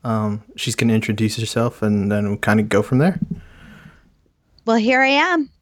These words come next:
Speaker 2: This is Rebecca Love. Um, I don't know what you want me to say. I am an adult film actress, among other things. I have so many goddamn hats. Just choose one. <laughs>
Speaker 1: What's your, what's your favorite hat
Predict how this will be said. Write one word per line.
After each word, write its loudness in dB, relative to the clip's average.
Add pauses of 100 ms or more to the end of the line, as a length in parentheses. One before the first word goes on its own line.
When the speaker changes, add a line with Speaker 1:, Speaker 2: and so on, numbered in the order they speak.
(160)
Speaker 2:
This -4
is -10
Rebecca 0
Love. 0 (840)
Um, -2 (560)
I -6
don't -4
know 0
what 0
you -4
want 0
me 0
to 0
say. 2
I 0
am 0
an -2
adult -2 (160)
film 0
actress, 0
among 2
other 2
things. -4
I 0
have 0
so 0
many 2
goddamn 0
hats. -2 (320)
Just -2
choose 0
one. -4 (680)
<laughs> -2
Speaker 1:
What's 2
your, 0
what's 0
your 2
favorite 0
hat -4